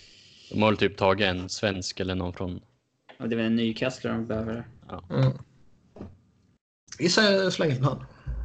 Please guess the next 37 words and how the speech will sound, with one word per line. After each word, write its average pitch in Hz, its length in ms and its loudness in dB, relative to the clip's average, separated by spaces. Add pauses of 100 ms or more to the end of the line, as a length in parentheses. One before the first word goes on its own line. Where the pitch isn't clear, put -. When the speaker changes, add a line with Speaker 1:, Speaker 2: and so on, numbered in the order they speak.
(760)
Speaker 2:
Och - 120 -12
nästa 120 420 4
på 131 140 -2
listan 120 360 0
är 110 60 2
ju 107 120 2
Vancouver 107 640 0
då, 104 180 2
då, 98 120 0
som, 98 340 -4 (1600)
ja, 127 300 6 (420)
Button 139 540 2
har 131 80 6
ju 123 60 2
Matthew 120 380 0
Boldy 139 460 6
och 123 80 2
det 117 100 0
är 117 40 0
han 123 120 0
som 123 140 -4
är 110 40 0
kvar 107 380 0
av - 140 -4
den 101 100 -8
här 104 100 -12
topp... - 360 -12
Eh, - 840 -6
eh, 113 340 -2 (920)
Speaker 3:
Podkolzin 131 640 4
och 123 200 -2
Boldy. 123 480 2 (520)
Speaker 2:
Ja, 107 380 2 (460)
och - 140 -6
Krebs 90 360 0
då, - 120 -4
då. 90 120 0